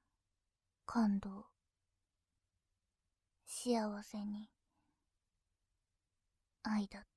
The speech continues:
て。今だって、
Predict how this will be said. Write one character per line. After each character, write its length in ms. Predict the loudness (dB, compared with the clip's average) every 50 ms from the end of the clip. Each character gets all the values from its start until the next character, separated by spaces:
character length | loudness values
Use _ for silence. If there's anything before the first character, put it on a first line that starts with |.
| _
て。 120 | -16 -16 -16 -18 _ _ _ _ _ _ _ _ _ _ _ _ _ _ _ _ _ _ _ _ _ _ _ _ _ _ _ _ _ _ _ _ _ _ _ _ _ _ _ _ _ _ _ _ _ _ _ _ _ _ _ _ _ _ _ _ _ _ 0
今 380 | 6 8 10 10 12 12 10 10
だ 140 | 8 4 -2
っ 60 | -4 _ _
て、 100 | -14 -14